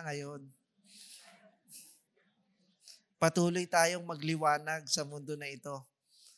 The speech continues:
No, dala-dala ang liwanag ng Panginoon sa buhay natin. Amen po. Sige po, basahin natin muli, no? Tignan po natin, isa-isahin po natin yung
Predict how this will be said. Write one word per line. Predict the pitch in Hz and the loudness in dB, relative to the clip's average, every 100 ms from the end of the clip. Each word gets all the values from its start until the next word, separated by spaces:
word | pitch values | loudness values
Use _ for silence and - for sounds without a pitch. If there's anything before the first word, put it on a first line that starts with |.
| _ _ - | _ _ 0
No, | 165 | 2
dala-dala | 165 160 160 156 160 160 160 | 4 2 2 0 0 2 0
ang | |
liwanag | 151 151 143 143 147 | -6 -6 -6 -6 -8
ng | 143 127 | -16 -10
Panginoon | 139 139 135 131 135 | -10 -10 -14 -14 -4
sa | 127 135 | -2 -2
buhay | 135 131 131 | -4 -4 -2
natin. | 131 123 131 127 120 - - - - | -2 -4 -6 -10 -12 -16 -16 -16 0
Amen | 156 170 180 165 | 4 8 6 6
po. | 180 175 - - - - - - - - - - - - - | 0 0 -4 -20 -20 -18 -16 -16 -12 -12 -12 -12 -12 -12 0
Sige | - 220 | 12 12
po, | 302 277 | 12 12
basahin | 240 302 285 294 | 12 12 12 10
natin | 302 285 302 294 | 10 6 4 2
muli, | 285 285 233 | 10 12 12
no? | 233 262 - _ | 12 6 4 _
Tignan | 226 254 285 | 4 6 6
po | 302 | 8
natin, | 294 269 226 262 | 10 10 10 8
isa-isahin | 247 277 269 - 269 269 | 10 8 10 8 8 4
po | 269 | 2
natin | 262 240 220 247 | 6 6 6 4
yung | 233 | 2